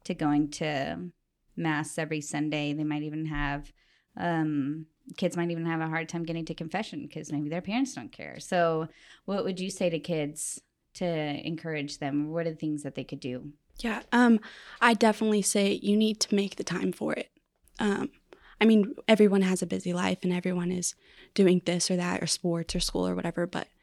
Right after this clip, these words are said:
Speaker 2: I mean, it can start in your bedroom. It can start when you're going to sleep or right when you wake up. Just make the time to be there and be there with God. And then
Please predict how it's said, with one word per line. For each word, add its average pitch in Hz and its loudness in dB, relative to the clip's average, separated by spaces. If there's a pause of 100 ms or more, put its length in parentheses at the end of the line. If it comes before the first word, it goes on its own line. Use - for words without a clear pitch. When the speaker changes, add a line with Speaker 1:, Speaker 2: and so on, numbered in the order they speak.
(640)
Speaker 2:
I 208 4
mean, 185 6 (100)
it 214 4
can 208 6
start 220 4
in 208 6
your 185 6
bedroom. 185 0
It - -2
can 185 -2
start - -2 (640)
when 180 0
you're 170 0
going 175 0
to 175 0
sleep 320 4
or 214 8
right 180 2
when 185 0
you 180 0
wake 175 -2
up. 202 0
Just - 0 (480)
make 208 8
the 202 0
time 175 0 (260)
to 202 0
be 175 2
there 180 2
and 190 0
be 180 -2
there 180 -2
with 180 -4
God. 185 -2 (880)
And 214 6
then 196 4